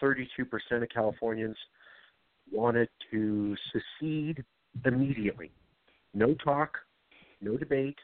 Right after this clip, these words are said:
just do it. A third. Uh, that was reported by Reuters, Ipsos,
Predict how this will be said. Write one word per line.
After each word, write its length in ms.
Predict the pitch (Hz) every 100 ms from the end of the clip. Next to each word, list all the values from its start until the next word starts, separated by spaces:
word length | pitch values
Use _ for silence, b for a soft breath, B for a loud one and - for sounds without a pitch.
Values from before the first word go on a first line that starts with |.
| _ _ _ _ _ 117
just 160 | 127 -
do 220 | - 110 85
it. 80 | - _ _ -
A 60 | -
third. 280 | - 113 85 - B B B B B B B _ _
Uh, 320 | 104 104 101
that 120 | 98 104
was 100 | 113
reported 340 | 117 107 120 117
by 80 | 104
Reuters, 480 | 95 110 110 101
Ipsos, 340 | 113 - -